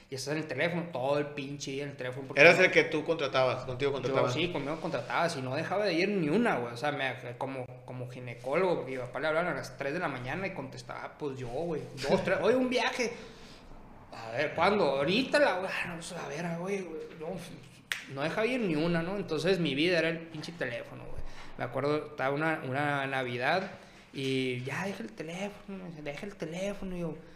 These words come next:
Speaker 1: por dentro decía, "Sí, qué mala onda que, que estoy con el teléfono,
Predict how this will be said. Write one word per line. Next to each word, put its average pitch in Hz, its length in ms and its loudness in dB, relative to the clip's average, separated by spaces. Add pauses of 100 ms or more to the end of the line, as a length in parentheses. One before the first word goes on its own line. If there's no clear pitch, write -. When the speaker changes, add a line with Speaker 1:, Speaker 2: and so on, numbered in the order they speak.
(300)
Speaker 1:
por 135 180 0
dentro 170 360 2
decía, 156 260 0
"Sí, - 920 -2
qué 160 100 -2
mala 160 280 0
onda 165 240 -2
que, 127 340 -8 (540)
que 127 80 -10
estoy 131 160 -6
con 165 140 0
el 165 120 0
teléfono, 175 600 -2